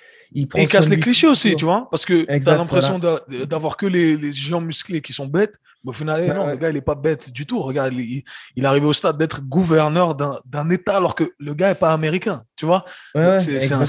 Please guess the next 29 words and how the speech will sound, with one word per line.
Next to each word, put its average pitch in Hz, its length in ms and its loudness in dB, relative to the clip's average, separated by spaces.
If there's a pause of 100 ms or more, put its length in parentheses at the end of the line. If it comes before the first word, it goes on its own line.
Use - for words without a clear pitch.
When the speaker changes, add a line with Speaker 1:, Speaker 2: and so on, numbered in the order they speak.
(140)
Speaker 1:
exactement. - 40 0
Speaker 2:
truc, 117 200 -4
c'est, 131 320 -4
c'est 131 120 -8
un, 120 120 -8
c'est, 123 440 -6
ce - 100 -2
qu'il 208 120 4
a 190 60 6
fait, 196 200 4
c'est 147 180 -2
extraordinaire. 147 440 -4
Il 135 40 -2
y - 20 -4
a 120 40 -6
personne 131 260 -6
qui 123 60 -12
l'a 123 100 -4
fait. 131 140 -6
Donc, 117 120 -4 (380)
franchement, 147 260 -2
respect, 135 420 0
Speaker 1:
Je 123 80 -2
Speaker 2:
euh, 120 40 -2
Speaker 1:
pense 127 160 4
Speaker 2:
pour 131 100 -6
ça, 160 140 6
Speaker 1:
que - 60 6
Speaker 2:
c'est 110 280 -6